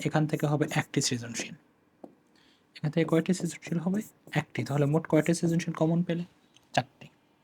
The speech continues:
এখানে আসো রসায়ন ও শক্তি, এখান থেকে হবে একটি সৃজনশীল। তাহলে মোট কয়টা সৃজনশীল কমন পেলে? পাঁচটা। তার মানে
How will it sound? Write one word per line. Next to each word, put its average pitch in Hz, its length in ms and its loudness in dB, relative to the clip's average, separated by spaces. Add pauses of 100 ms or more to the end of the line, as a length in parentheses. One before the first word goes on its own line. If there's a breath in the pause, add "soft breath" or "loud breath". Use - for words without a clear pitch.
(560 soft breath)
এখানে 202 300 8
আসো 143 420 2 (100)
রসায়ন 165 520 6
ও 175 60 8
শক্তি, - 460 -4 (1400)
এখান 175 240 4
থেকে - 200 2
হবে 156 200 4 (100)
একটি 147 240 0
সৃজনশীল। 113 580 -4 (2250 soft breath)
তাহলে 165 160 6
মোট 170 200 6
কয়টা 160 260 4
সৃজনশীল 170 400 0
কমন 170 280 4
পেলে? 190 240 -2
পাঁচটা। 147 360 0 (120)
তার 165 160 4
মানে 180 380 4